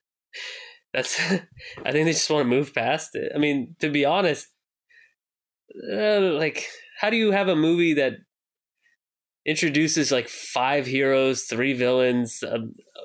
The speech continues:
like, a Infinity Gauntlet type weapon, like, two arcs? Like, it's just,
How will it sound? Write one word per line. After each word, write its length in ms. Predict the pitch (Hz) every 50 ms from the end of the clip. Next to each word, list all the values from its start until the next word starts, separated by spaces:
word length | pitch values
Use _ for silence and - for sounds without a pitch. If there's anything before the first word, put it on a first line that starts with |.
| - _ -
like, 260 | 127 127 - 127 - - - _ _ _ -
a 200 | 151 143 135 131 - _ _ _ _ -
Infinity 560 | 170 165 147 - - 156 147 143 135 135 135
Gauntlet 480 | 127 131 127 127 127 92 143 131 - -
type 260 | - 139 135 123 - 117
weapon, 720 | 117 120 117 - 135 123 120 123 123 120 120 - - - _ _ _
like, 260 | 120 117 110 - -
two 300 | - - - 156 156 -
arcs? 680 | - 123 120 127 131 127 - - - - - - - - _
Like, 220 | - 117 113 107 - - - _ _ _ _ - - - - _ _ _ _ _ _ _
it's 180 | - - -
just, 500 | - 139 - - - - - - - -